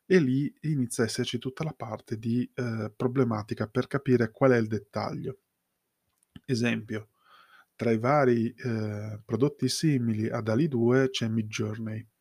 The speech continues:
Midjourney ha una guida un pochettino più sensata di come viene utilizzato, ha delle parole chiave, dei richiami legati a, per esempio, gli si mette Hyper Resolution, ehm,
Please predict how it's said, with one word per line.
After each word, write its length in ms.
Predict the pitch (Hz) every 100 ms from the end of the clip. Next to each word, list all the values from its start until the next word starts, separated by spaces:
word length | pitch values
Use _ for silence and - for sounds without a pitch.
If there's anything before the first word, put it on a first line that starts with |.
| - - - _
Midjourney 560 | 160 147 160 170 175 -
ha 200 | 147 147
una 280 | 127 123 135
guida 440 | 123 127 131 131
un 80 | 123
pochettino 360 | 117 110 120
più 140 | 113 110
sensata 640 | - 107 107 120 107 113
di 100 | 110
come 200 | - 113
viene 160 | 110 110
utilizzato, 640 | - 113 110 110 110 113
ha 80 | 123
delle 240 | 117 110
parole 400 | - 135 127 117
chiave, 540 | - 143 135 120 113 139
dei 160 | 113
richiami 680 | 110 123 - 127 123 117 131 - - - - - - -
legati 640 | 131 127 120 117 110 120
a, 160 | 110 110
per 140 | 113
esempio, 800 | 110 110 101 101 104 101 107 110
gli 140 | 110 107
si 200 | - 113
mette 720 | 107 - 120 107 110 113 113
Hyper 380 | 131 117 - 107
Resolution, 1080 | 107 101 - 113 147 139 131 - 135 131 131 - - - - - -
ehm, 880 | 131 117 117 113 117 120 123 117 123